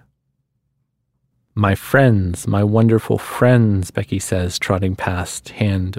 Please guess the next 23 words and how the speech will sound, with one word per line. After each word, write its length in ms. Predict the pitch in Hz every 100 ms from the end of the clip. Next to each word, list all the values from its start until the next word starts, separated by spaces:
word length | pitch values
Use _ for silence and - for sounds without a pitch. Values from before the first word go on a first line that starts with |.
| -
waving 320 | 95 90 92
madly. 600 | 95 95 92 90 90 - _ _ _ _ _ _ -
She 160 | -
stops 460 | 101 - 95 - 98
in 80 | 87
the 80 |
doorway 440 | 87 90 90 90 87
and 140 | 90
Deirdre 380 | 90 90 87 90
collides 480 | - 95 90 90 -
with 140 | 90
her. 300 | 90 90 87 _ _ _ _ _ _ -
Deirdre 280 | 107 98 95
puts 240 | 110 -
her 100 | 98
hand 280 | 98 90 90
to 80 | 95
her 100 | 90
mouth 400 | 95 90 - -
to 80 |
muffle 440 | 98 87 - 101 98
a 80 | 101
yelp, 400 | 92 92 -